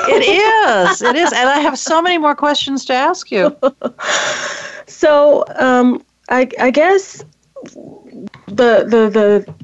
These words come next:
Speaker 2: where I'll start is I,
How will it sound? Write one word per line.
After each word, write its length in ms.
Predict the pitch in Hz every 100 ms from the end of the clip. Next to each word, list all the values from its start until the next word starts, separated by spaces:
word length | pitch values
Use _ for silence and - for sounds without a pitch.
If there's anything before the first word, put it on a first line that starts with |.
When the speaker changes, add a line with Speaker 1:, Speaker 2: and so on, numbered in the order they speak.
| - _ _ -
Speaker 2:
where 300 | 214 247 285
I'll 200 | 247 214
start 580 | - 202 185 175 170 -
is 520 | 196 180 175 175 - - - - - - - _ _ _ _ _
I, 800 | 202 226 254 277 294 - - -